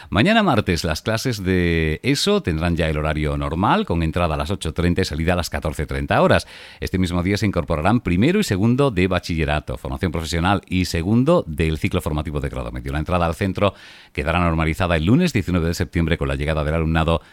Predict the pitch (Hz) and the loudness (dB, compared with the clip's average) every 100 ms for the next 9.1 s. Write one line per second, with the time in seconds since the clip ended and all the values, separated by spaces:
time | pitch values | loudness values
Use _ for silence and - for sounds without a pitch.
0 | _ - 67 110 - 78 82 80 78 - | _ -8 0 0 0 0 0 0 0 -2
1 | 80 73 - 80 - 80 73 - - 78 | -4 -4 -2 -4 -2 -2 -2 -4 -6 -4
2 | 64 - 65 62 80 90 90 98 90 82 | -6 -8 -8 -6 -4 -2 0 2 2 2
3 | 85 123 131 175 107 82 95 95 90 104 | 0 0 2 0 0 0 0 0 2 4
4 | 104 - - - - - 95 90 92 87 | 2 0 -20 -18 -8 -6 -2 0 2 2
5 | 98 90 117 113 113 110 98 87 95 - | 0 0 2 2 4 4 4 2 0 -2
6 | 78 95 147 180 - 98 87 82 82 - | -4 -2 0 -2 0 0 0 0 -4 -4
7 | 85 82 90 98 85 87 92 73 85 - | -2 2 2 2 0 -2 -2 -2 -2 -4
8 | - - - - 165 196 160 135 131 - | -8 -20 -2 2 4 4 4 4 2 0
9 | 90 | 0